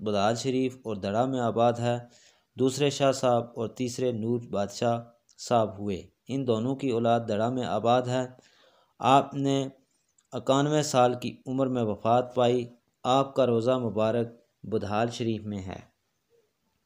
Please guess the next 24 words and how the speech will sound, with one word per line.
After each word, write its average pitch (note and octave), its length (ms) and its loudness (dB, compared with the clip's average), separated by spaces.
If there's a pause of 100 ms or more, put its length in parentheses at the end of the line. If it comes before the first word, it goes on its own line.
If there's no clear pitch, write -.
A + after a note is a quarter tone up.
(600)
उनके D3+ 320 4
बेटे C#3 360 6 (580)
और A2+ 220 -2
पीर C#3 200 2
शमसुद्दीन C3+ 680 -2
बदालवी A2 540 0 (240)
रहमतुल्लाह B2+ 600 2 (120)
अलैह A2+ 260 2
के A2+ 180 -2
वालिद B2 480 4 (380)
पीर C#3 220 2
सैयद B2 560 0
मीर B2+ 340 0
हसन A#2 380 -6
साहब A2 320 -2
बदालवी G#2+ 480 -2 (540)
बिन C3+ 320 0 (160)
हज़रत B2+ 500 2
मीर A#2+ 280 2
जी A#2+ 200 0
मोहम्मद A2 460 -2
र-, G2 100 -6 (540)
साहब A2+ 440 0
हैं। A2 220 -6